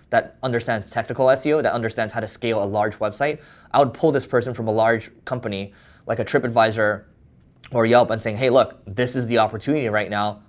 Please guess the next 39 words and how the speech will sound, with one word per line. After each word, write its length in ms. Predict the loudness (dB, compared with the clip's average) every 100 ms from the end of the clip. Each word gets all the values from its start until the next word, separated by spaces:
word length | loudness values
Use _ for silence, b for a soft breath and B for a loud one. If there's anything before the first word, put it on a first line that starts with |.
| -6
Like, 160 | -4
we 100 | 0
gotta 220 | 2 2 4 6
go, 260 | 6 2 b b b -6
and, 280 | -4 -2 -2
um, 160 | -2
I'm 60 | -2
gonna 120 | -4
pay 100 | 0
you 100 | -2
good 160 | -2 -2
money 200 | -2 -4
for 140 | -4
this." 380 | -6 -6 -10 -18 b
You 80 | -6
know, 60 | 0
if 100 | 2
I, 140 | 2
I 60 | 0
need 100 | -2
to 120 | -2 0
pay, 80 |
like, 280 | 0 -2 -4 -18 _ _ _ _
one 300 | -2 -2 -2
fifty 340 | -2 -4 -2 -6
to 60 |
two 220 | -4 -6 -4
hundred 220 | -4 -6
to 100 | -8
two 120 | -6
hundred 180 | -8 -8
fifty 220 | -10 -8
grand 280 | -2 -2 -2
for 80 | -8
this 140 | -6
person, 280 | -8 -8 -8
give 160 | -8
fat 280 | -2 -2 -2
bonuses, 560 | -4 -6 -2 0 0